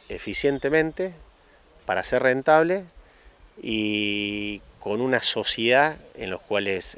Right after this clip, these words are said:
eh, estamos incluidos en una sociedad y, y nos interactuamos constantemente con la sociedad y, y con el ambiente para tratar de ser lo más, eh, eh, lo menos, eh, generando el menos disturbio posible con el ambiente, ¿no es cierto?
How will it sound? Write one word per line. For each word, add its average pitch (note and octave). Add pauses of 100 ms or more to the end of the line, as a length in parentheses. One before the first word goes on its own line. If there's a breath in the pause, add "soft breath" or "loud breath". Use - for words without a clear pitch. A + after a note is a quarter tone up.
eh, F#2
estamos A2
incluidos G2+
en G2
una G2+
sociedad A#2+ (760 soft breath)
y, G2
y G2
nos G2
interactuamos G2+
constantemente A#2
con G#2
la G2
sociedad A#2+ (220)
y, F#2+
y G#2+
con G#2
el G#2
ambiente C3
para F#2+
tratar G#2+
de G#2+
ser A2+
lo F#2+
más, G#2+ (160)
eh, F2+ (600 loud breath)
eh, F#2
lo G2
menos, C3+
eh, F#2 (200)
generando C3
el B2
menos C#3
disturbio B2+
posible A2+
con G2
el F#2
ambiente, F#2+
¿no F2
es -
cierto? G#2